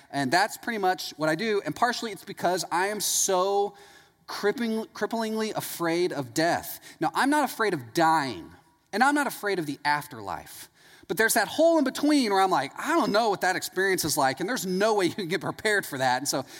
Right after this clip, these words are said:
that's just kind of freaking me out here. And I don't know, maybe that's you today.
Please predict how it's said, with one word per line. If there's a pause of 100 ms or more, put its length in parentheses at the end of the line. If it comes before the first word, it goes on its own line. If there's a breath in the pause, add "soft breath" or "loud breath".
(140 loud breath)
that's
just
kind
of
freaking
me
out
here. (160 loud breath)
And
I
don't
know, (180 loud breath)
maybe
that's
you
today.